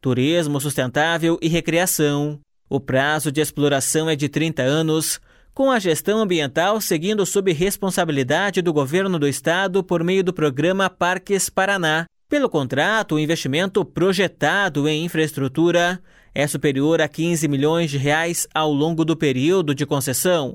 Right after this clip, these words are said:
além de a empresa destinar quinze vírgula dois por cento da receita bruta operacional aos cofres públicos em troca da exploração comercial.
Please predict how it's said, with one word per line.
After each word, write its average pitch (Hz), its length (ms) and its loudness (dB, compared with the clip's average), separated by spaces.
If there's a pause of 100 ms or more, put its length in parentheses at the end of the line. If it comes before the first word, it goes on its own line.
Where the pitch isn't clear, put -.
(140)
além 131 440 0
de 147 160 -2
a 156 80 2
empresa 147 400 -2
destinar 151 540 -2
quinze 165 540 -2
vírgula 147 340 0
dois 151 240 -2
por 143 160 -4
cento 160 400 -2
da 156 80 0
receita 151 420 -2
bruta 151 440 0
operacional 156 800 -2 (120)
aos 254 240 0
cofres 214 420 0
públicos 220 680 0
em 202 160 -2
troca 196 460 0
da 196 100 2
exploração 185 720 0
comercial. 185 840 0